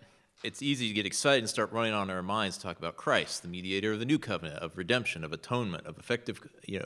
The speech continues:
effectual calling, of everything that flows out of the covenant of grace, which we'll be touching on towards the end of this. But before, and, and frankly, after,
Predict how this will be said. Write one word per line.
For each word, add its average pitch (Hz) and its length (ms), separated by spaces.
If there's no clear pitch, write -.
effectual 113 420
calling, 92 400
of 101 80
everything 127 320
that 101 100
flows 123 500
out 107 240
of 95 200
the 85 60
covenant 90 420
of 82 120
grace, 92 600
which - 120
we'll 82 60
be 85 80
touching 85 320
on 82 100
towards 85 300
the - 160
end 92 220
of 76 80
this. - 340
But 110 160
before, 156 420
and, 104 400
and 110 100
frankly, 123 400
after, 101 540